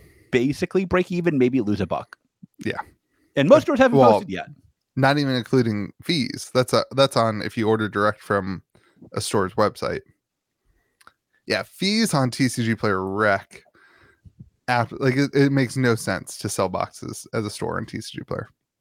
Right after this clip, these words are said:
Speaker 2: Uh, if you're looking for Commander Legends, <laughs> George and I have plenty of it.
Speaker 1: Question blood dot com.
Speaker 2: Mm.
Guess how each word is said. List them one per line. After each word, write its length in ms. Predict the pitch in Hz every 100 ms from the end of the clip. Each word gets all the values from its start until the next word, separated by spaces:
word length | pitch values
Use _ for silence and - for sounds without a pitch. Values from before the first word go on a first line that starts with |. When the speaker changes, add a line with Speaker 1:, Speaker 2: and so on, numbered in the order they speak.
| _ _ _ _ _ _ _ _ - - - 135
Speaker 2:
Uh, 160 | 135 -
if 140 | -
you're 160 | 208 262
looking 260 | 208 165
for 160 | - 139
Commander 360 | 131 143 117
Legends, 600 | 113 131 123 110 120 - - - - - _ _
<laughs> 560 | - - - - - -
George 280 | 185 240
and 120 | 170 131
I 160 | 160 185 _
have 220 | - 156 -
plenty 220 | 190 175
of 60 |
it. 20 | 139
Speaker 1:
Question 160 | 104
blood 140 | 127 120
dot 140 | 117
com. 300 | 120 104 104 - - - - _
Speaker 2:
Mm. 200 | 151 -